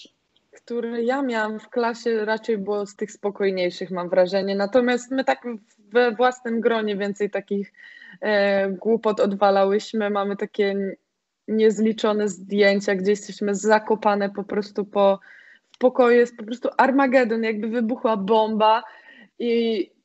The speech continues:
pani, która w końcu nas ukarała i kazała nam wszystko to posprzątać i my takie smutne, siedzące na podłodze, zwijające skarpetki, także, także takich historii było pełne, jakieś, no i takie właśnie też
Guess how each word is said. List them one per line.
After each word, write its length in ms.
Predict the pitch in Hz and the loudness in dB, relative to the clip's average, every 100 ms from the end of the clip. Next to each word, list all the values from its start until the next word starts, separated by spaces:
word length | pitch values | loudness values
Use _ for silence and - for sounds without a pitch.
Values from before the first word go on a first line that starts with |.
| _ | _
pani, 340 | - 226 226 220 | -2 0 0 -6
która 360 | - 226 214 | -4 -2 0
w 80 | 214 | -2
końcu 280 | - 220 226 | -4 -6 -6
nas 160 | 214 - | -10 -10
ukarała 500 | 214 208 202 208 202 | -6 0 2 2 2
i 40 | |
kazała 360 | 202 214 208 202 | 0 -4 -4 -4
nam 140 | 202 | -6
wszystko 360 | 196 208 - 220 | -8 -14 -10 -8
to 100 | 208 | -8
posprzątać 840 | - 226 - - 202 202 208 202 | -10 -12 -10 -6 -6 -4 -6 -6
i 80 | - | -6
my 100 | 208 | -4
takie 260 | 202 220 214 | -4 -2 -2
smutne, 560 | - 220 208 208 208 | -2 -4 -2 -2 -6
siedzące 420 | 202 196 208 196 214 | -8 -6 -6 -4 -4
na 100 | 202 | -2
podłodze, 580 | - 190 190 196 180 | -2 -2 0 0 0
zwijające 460 | 196 190 202 202 208 | -6 -2 -2 -2 -8
skarpetki, 840 | - 285 285 - 202 196 - 202 | -4 0 0 4 4 4 0 -10
także, 360 | 214 202 214 214 - - - - - | -6 -4 -4 -6 -12 -20 -20 -20 -8
także 400 | 254 294 294 302 | -2 0 0 0
takich 280 | 320 302 - | 0 -2 0
historii 520 | 330 - 294 285 277 | 0 2 0 2 2
było 280 | 233 269 269 | 4 4 4
pełne, 460 | 262 233 226 220 | 2 2 2 -2
jakieś, 320 | 220 220 247 - _ _ _ _ _ _ _ - | -4 -6 -8 -10 _ _ _ _ _ _ _ -10
no 140 | 220 | -4
i 120 | 285 | -2
takie 380 | 359 - 415 262 | -2 2 2 4
właśnie 380 | 262 330 - - | 0 -4 -8 -6
też 240 | 349 - | -6 -4